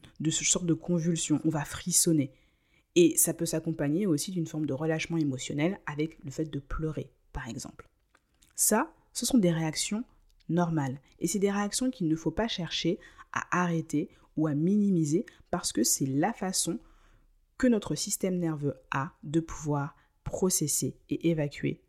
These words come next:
le traumatisme. Il va parfois y avoir des situations où on va devoir arrêter ces situa-, on va devoir arrêter ces réactions.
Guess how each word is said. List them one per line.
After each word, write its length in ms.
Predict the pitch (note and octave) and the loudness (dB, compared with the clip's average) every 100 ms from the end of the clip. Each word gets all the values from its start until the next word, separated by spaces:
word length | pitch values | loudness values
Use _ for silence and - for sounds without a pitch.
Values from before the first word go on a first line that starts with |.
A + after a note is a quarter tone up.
| _ | _
le 140 | D#3 | -2
traumatisme. 640 | C#3+ - D3+ C3+ - A#2+ - - _ _ _ _ _ _ _ - - | 0 0 0 0 -6 -8 -10 -16 _ _ _ _ _ _ _ -20 -10
Il 60 | - | -2
va 80 | F#3+ | 0
parfois 260 | A3 A#3 | 0 2
y 60 | A#3+ | 2
avoir 180 | F#3+ F#3+ | 4 2
des 100 | E3 | 0
situations 680 | - D3 D#3+ C#3+ - F3+ A3 - | -2 -6 -4 -4 -2 -2 -2 0
où 160 | G3 - - - _ _ _ _ _ _ _ _ _ | 0 0 -20 -20 _ _ _ _ _ _ _ _ _
on 80 | F3+ | 6
va 100 | F#3+ | 8
devoir 460 | E3+ E3 D3 C#3+ - | 8 4 0 -2 -2
arrêter 320 | C#3+ D#3 D#3+ | -2 0 -2
ces 160 | - | -2
situa-, 340 | D3+ - - - | -4 -6 -8 -2
on 80 | E3 | 0
va 160 | D#3 C#3+ | 2 2
devoir 260 | D3 E3+ | 4 2
arrêter 300 | E3+ D#3+ D#3+ | 2 -2 -2
ces 180 | F3 D#3 | -2 -2
réactions. 460 | D3 D3 D3 - | -6 -10 -12 -14